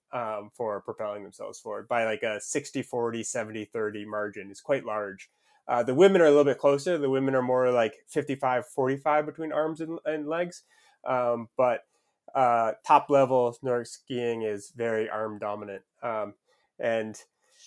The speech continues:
me as a runner, I just never got my arms strong enough to <laughs> really hang with them. <laughs>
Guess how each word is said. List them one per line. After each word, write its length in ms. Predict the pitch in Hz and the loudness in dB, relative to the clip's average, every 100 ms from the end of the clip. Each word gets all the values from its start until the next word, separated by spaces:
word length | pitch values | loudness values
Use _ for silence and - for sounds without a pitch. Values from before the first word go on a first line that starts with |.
| - - | -16 0
me 260 | 156 160 | 6 8
as 120 | 151 | 8
a 80 | 143 | 8
runner, 260 | 135 135 135 | 8 8 8
I 140 | 120 | 6
just 320 | 120 117 - | 4 0 -4
never 260 | 123 110 113 | -8 -6 -4
got 240 | 113 113 - _ _ | -2 -2 -4 _ _
my 240 | 139 123 117 | -6 -4 -2
arms 300 | 110 110 110 | -2 -6 -10
strong 320 | - 113 113 | -8 -6 -6
enough 280 | 107 104 - | -8 -8 -6
to 840 | 123 120 202 - 277 202 294 240 - | -2 2 4 12 12 12 12 12 12
<laughs> 20 | |
really 260 | 240 220 | 12 12
hang 320 | - 208 185 165 | 12 10 10 4
with 120 | - | 2
them. 760 | 165 147 226 - 285 - 226 - | 2 4 2 2 0 0 -2 4
<laughs> 640 | 269 190 - 190 - - | 4 4 -4 -8 -10 -16